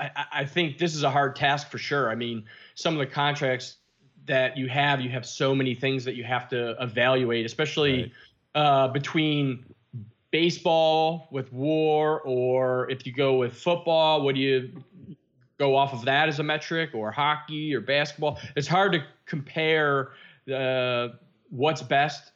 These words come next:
Speaker 1: or what's worst or most
Speaker 2: Yeah,
Speaker 1: interesting
Speaker 2: I,
Speaker 1: compared. So
Speaker 2: I tried to steer clear of injuries, but in some cases it was just unavoidable.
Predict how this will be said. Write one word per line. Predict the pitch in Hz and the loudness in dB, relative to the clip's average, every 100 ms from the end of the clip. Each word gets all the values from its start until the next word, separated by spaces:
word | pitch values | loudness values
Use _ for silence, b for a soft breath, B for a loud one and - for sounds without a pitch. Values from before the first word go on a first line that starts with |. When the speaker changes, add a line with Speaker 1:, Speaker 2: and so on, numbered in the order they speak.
| - | -12
Speaker 1:
or | 120 | -8
what's | 117 135 143 | -4 -4 -4
worst | 113 123 147 165 - - | -2 0 0 0 -6 -8
or | 113 110 110 | -6 -4 -4
most | 131 135 - | -2 -2 -4
Speaker 2:
Yeah, | 147 | -4
Speaker 1:
interesting | 120 113 104 123 120 | 0 2 2 0 0
Speaker 2:
I, | 135 131 | -2 -2
Speaker 1:
compared. | 120 110 147 123 - | -4 -4 -4 -6 -6
So | 123 113 110 - | -4 -2 -4 -4
Speaker 2:
I | 135 | -4
tried | - 147 170 | 0 0 0
to | 180 | -4
steer | - 165 156 | -4 -2 -2
clear | - 147 135 | -2 0 0
of | 117 | -2
injuries, | 113 104 98 104 95 | -4 -6 -4 -4 -2
but | - 104 | -2 -4
in | |
some | 95 120 | -4 -4
cases | 117 113 107 113 104 | -4 -6 -6 -8 -8
it | |
was | 101 98 | -8 -8
just | 104 | -8
unavoidable. | 110 107 98 95 85 87 92 | -6 -6 -6 -8 -8 -10 -12